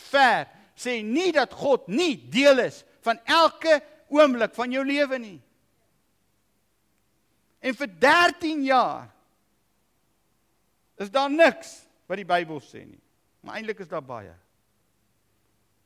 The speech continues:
Want sien, dertien jaar van tevore, en ek hoop hier's nie te veel, ek hoop, dit wat ek nou sê, gaan nie, ek weet nie hoe om dit anders te sê nie. Dertien jaar van tevore het Abraham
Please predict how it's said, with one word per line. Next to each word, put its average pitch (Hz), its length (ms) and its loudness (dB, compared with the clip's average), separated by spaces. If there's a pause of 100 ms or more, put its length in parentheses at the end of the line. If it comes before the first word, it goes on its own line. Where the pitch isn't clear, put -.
(320)
Want 233 160 -2
sien, 320 320 -6
dertien 302 640 2
jaar 262 300 2
van 254 200 -6
tevore, 220 600 -4
en 147 60 -18 (440)
ek 147 160 -20
hoop 196 300 -10
hier's 170 240 -18 (560)
nie 156 140 -16
te 165 120 -18
veel, 156 380 -14 (460)
ek 123 100 -20
hoop, 165 260 -12 (260)
dit 147 300 -16
wat 160 160 -14
ek 139 80 -20
nou 139 160 -10
sê, 147 160 -18
gaan 147 220 -12
nie, 143 60 -16 (840)
ek 123 80 -20
weet 156 140 -14
nie 175 80 -16
hoe 170 60 -12
om 156 60 -10
dit 131 100 -12
anders 131 240 -12
te 110 220 -18
sê 95 200 -20
nie. 76 180 -20 (720)
Dertien 311 500 2
jaar 269 280 2
van 247 200 -6
tevore 226 560 -4
het 190 240 -8
Abraham 262 560 2